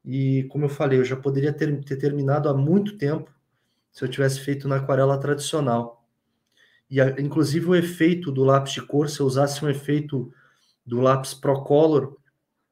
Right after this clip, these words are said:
em cima da aquarela tradicional, eu teria um efeito bem mais legal, bem mais legal, tá?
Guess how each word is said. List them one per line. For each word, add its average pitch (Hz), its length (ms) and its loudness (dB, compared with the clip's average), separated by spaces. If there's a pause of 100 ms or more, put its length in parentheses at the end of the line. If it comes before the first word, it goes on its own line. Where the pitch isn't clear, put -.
(320)
em 131 100 0
cima 175 400 0
da 131 120 2
aquarela 135 440 2
tradicional, 135 880 0 (320)
eu 127 160 -4
teria 139 300 0
um 151 80 0
efeito 151 600 -2 (280)
bem 147 240 4
mais 156 180 2
legal, 120 640 -4
bem 131 220 -2
mais 139 160 -2
legal, 117 440 -8 (1000)
tá? 117 340 -6